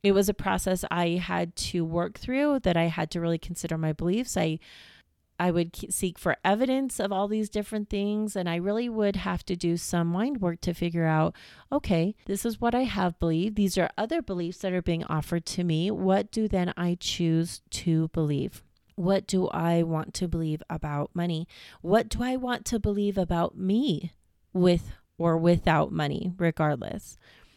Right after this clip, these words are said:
What do I want to believe about others with or without money, regardless? And it, it's a really freeing experience to not have that judgment with money.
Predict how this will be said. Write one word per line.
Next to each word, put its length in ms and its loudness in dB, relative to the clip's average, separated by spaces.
What 220 6
do 120 4
I 80 8
want 220 4
to 60 6
believe 600 4
about 320 2
others 560 0
with 460 2
or 140 0
without 440 -2
money, 380 -6
regardless? 800 -8
And 140 6
it, 240 2
it's 160 2
a 80 6
really 320 4
freeing 420 4
experience 880 2
to 300 2
not 380 0
have 580 0
that 280 0
judgment 920 0
with 380 4
money. 460 0